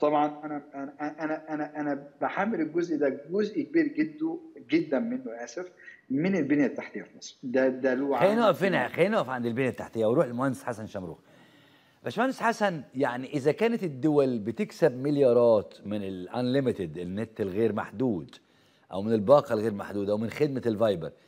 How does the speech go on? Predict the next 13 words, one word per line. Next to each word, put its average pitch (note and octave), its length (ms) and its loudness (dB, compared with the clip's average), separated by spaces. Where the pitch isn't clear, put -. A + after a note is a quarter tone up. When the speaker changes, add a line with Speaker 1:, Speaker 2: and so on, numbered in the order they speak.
Speaker 2:
سؤالي A#3 640 8
لحضرتك، D#3 580 2
وأنا E3 220 2
قد D3+ 280 -2
لا D#3 80 6
تكون، C3+ 420 -4
لا C3+ 180 0
تكون D3+ 380 -2
لديك D3 280 0
معلومة، C#3+ 380 -2
ولكن D3 400 -2
استنتاج، B2+ 920 2
استنباط، A#2+ 840 4